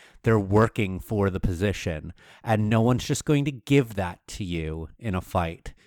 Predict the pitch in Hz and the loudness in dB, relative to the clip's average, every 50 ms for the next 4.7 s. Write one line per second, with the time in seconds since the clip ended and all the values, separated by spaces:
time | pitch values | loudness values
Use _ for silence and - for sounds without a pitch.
0 | _ _ - 98 90 101 104 101 104 113 110 - 143 117 120 123 117 - - - | _ _ -4 -4 -2 -2 0 0 0 -2 -2 -2 -2 -2 0 0 0 -2 -2 -4
1 | 98 90 87 - 117 117 - - 110 107 - 110 101 104 101 110 110 123 113 - | -4 -4 -4 -4 -6 -6 -4 -2 -2 -2 0 -2 0 0 0 0 0 0 -2 0
2 | 127 110 - - 101 104 98 104 - - 117 107 104 104 104 101 98 101 101 98 | -2 -2 -2 -2 -2 0 2 2 2 4 2 2 2 2 2 2 0 0 -2 -2
3 | 95 98 104 113 123 143 139 - - - - 107 90 - - 110 - - 107 90 | -4 -2 -2 -2 -2 -2 -2 -4 -8 -6 -4 -4 -4 -4 -6 -6 -2 0 0 0
4 | - 127 139 - - - - 107 98 87 85 85 80 80 | 2 0 0 0 -2 -4 0 2 2 2 2 0 0 -4